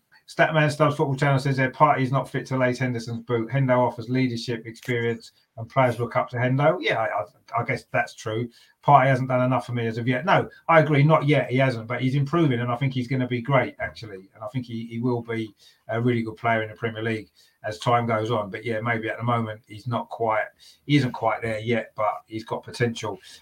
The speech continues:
Um, I mean, obviously, the, the, the third midfield player, I, I guess, for Liverpool, would, would you say Thiago, or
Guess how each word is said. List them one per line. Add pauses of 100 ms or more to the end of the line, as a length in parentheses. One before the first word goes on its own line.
Um, (200)
I
mean,
obviously,
the,
the,
the
third
midfield
player, (120)
I,
I
guess,
for
Liverpool,
would,
would
you
say
Thiago,
or